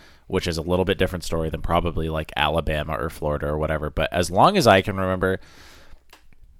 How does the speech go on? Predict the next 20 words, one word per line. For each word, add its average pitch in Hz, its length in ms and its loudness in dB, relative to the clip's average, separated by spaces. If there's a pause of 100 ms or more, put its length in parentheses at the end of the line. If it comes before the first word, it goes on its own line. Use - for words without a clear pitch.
(140)
if 127 180 4
you 151 160 2
were 220 300 2 (160)
black 90 500 4
or 101 60 6
whatever, 101 340 6 (480)
nobody 165 300 4
cared. 71 300 -4 (440)
Doesn't 131 320 8
matter. 80 360 -4 (200)
Literally 165 460 8
was 107 260 4
never 127 540 4
an 113 260 4
issue 98 500 2
until 104 460 2
it - 80 2
was 95 160 0
brought 90 300 4
up 82 180 0